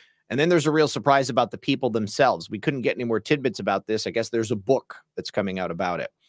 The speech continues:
Everything we present has been thoroughly checked and cross-checked by scholarly and scientific authority. We put nothing in there that isn't completely vetted with all sources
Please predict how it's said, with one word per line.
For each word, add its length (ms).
Everything 560
we 120
present 380
has 140
been 160
thoroughly 320
checked 320
and 100
cross-checked 520
by 100
scholarly 560
and 120
scientific 460
authority. 420
We 140
put 180
nothing 300
in 140
there 140
that 120
isn't 240
completely 460
vetted 280
with 220
all 160
sources 480